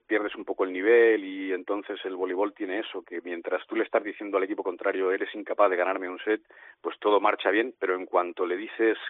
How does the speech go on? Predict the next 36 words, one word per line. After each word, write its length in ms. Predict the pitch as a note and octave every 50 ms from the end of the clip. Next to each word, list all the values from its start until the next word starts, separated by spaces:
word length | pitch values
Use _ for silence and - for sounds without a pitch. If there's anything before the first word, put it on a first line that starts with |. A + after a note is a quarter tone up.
| - _
que, 460 | - G2+ F#2+ F#2+ F#2 F2+ F2+ F2 F2
o, 80 | E2 F2+
o 240 | F2 E2+ - F#2+ F2+
le 320 | F2 F2 F2 E2+ E2+ F2
abres 240 | F#2+ G#2+ B2+ A#2 G#2+
la 80 | G#2
puerta 380 | G2 - A2 G2+ - - F#2 D#2+ - - _ - - _ _
y 120 | - F2+
le, 220 | E2+ F2 E2+ E2 E2
y, 300 | E2 F2+ F2 E2+ E2+ -
y, 340 | - F2+ F2+ F2 - - -
y 40 | F2
le 100 | F2 E2+
muestras 420 | G2 A#2+ A#2 - - - G2 - -
cómo 220 | - A2+ A#2 A2+
te 80 | - G2
puede 180 | - G#2 G#2
ganar, 300 | F#2 F2+ F2+ G2 A2 - - _ _ _ _ _ _ _ -
entonces 400 | F2+ - - G#2+ G2 - A2 F#2
luego 160 | G2 G#2 G#2+
te 100 | - -
complican 440 | - F2 E2 - - - - E2+ F2
mucho 180 | F2+ - -
los 100 | E2 D2 -
partidos, 440 | - E2+ - - - D#2+ D2+ C#2+ D2
¿no? 160 | E2+ F#2+ - _ - - - - - - - -
Eh, 960 | - - F#2+ F#2+ F#2+ F#2 F#2 F#2 F#2 F2+ F2+ F2+ F2 F2 F2 F2 E2+ E2+ E2 - -
pero 140 | - F#2+ G2+
bueno, 140 | A#2+ A2+
deportivamente 600 | F#2+ F#2 F2+ G#2 G2 - A2+ A2+ A2 A#2+ A#2 - B2
la 80 | A#2
verdad 200 | G2+ F#2+ F#2 G#2+ G#2
es 60 | -
que 100 | - F#2
muy 180 | F2+ G2 G#2 G2
satisfechos. 640 | - F#2+ - F2+ - - - - - - - -